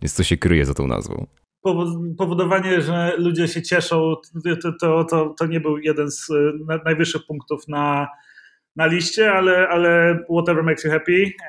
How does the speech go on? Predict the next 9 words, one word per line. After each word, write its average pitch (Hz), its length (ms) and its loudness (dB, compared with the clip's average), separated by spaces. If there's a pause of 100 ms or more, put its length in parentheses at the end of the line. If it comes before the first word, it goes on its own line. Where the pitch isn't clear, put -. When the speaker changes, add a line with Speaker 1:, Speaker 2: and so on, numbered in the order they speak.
(160)
Speaker 2:
Em, 151 380 2 (580)
dlaczego 175 420 2
Widmo? 143 380 -4
Widmo 233 280 -4
to 208 120 0
jest 190 380 -2
bardzo 185 260 0
radarowa 180 420 4
nazwa, 151 400 0